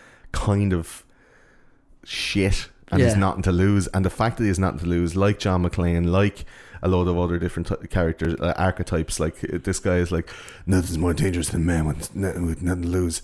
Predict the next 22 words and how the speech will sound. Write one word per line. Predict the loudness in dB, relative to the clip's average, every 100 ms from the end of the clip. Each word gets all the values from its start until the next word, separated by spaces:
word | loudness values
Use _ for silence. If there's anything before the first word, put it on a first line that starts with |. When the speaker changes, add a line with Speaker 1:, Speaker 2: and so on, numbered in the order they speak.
| -8
Speaker 1:
Like | -4 0
Mel | 2 2
Gibson | 0 -2 -2 0
in, | 0 -2 -2
in | -2 -2 -2 -2
Lethal | -2 -2 0
Weapon. | 0 0 2
Speaker 2:
Yeah. | 2 2 -2 -6
Speaker 1:
Th-, | -4
like | -2 0
Shane | 0 2
Black | 2 2
loves | 2 2 2
writing | 2 2
those | 0 0 -2 _ _
type | 0 2 2
of | -2 0
guys | 2 2 2 0 -4 -6 -10 -18 _ _ _
who's | -2 0 2
like, | 0 -4 -16 -20 _ _
"I, | -2 -2
I, | -2 -4